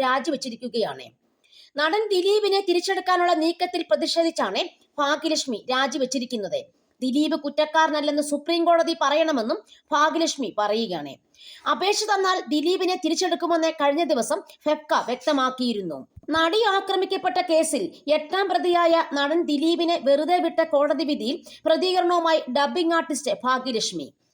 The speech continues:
"വളരെ നേരത്തെ എഴുതിവെച്ച വിധിയാണ്. നാല് വർഷം മുമ്പേ ഞാൻ പറഞ്ഞത് തന്നെയാണ്. ഇതിനപ്പുറം ഒന്നും പ്രതീക്ഷിച്ചില്ലെന്നും" ഭാഗ്യലക്ഷ്മി പറയുകയാണ്. "ഇത്രയധികം തെളിവുകളും സാക്ഷികളും ഉണ്ടായിട്ടും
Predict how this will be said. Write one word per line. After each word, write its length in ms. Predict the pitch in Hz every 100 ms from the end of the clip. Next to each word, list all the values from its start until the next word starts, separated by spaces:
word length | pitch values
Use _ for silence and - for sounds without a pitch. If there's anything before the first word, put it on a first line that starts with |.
| _
"വളരെ 320 | 233 247 294
നേരത്തെ 520 | 302 294 302 311 320 311
എഴുതിവെച്ച 520 | 269 277 320 294 302
വിധിയാണ്. 640 | 240 233 294 233 156 139 - _ - -
നാല് 360 | 302 311 359 427
വർഷം 360 | 403 392 392
മുമ്പേ 340 | 370 349 349 349
ഞാൻ 280 | 285 294 359
പറഞ്ഞത് 280 | 330 320 330 311
തന്നെയാണ്. 420 | 294 320 302 220 226 - -
ഇതിനപ്പുറം 520 | 254 311 320 320 311
ഒന്നും 280 | 269 294 339 330
പ്രതീക്ഷിച്ചില്ലെന്നും" 840 | 311 285 359 415 320 262 233 403 - -
ഭാഗ്യലക്ഷ്മി 640 | 285 285 302 302 277 165 -
പറയുകയാണ്. 760 | 226 233 233 208 143 135 143 311
"ഇത്രയധികം 600 | 311 - 453 453 427 415 415
തെളിവുകളും 560 | 349 370 403 392 370
സാക്ഷികളും 720 | 349 349 311 320 381 370 370
ഉണ്ടായിട്ടും 640 | 339 330 330 339 339 185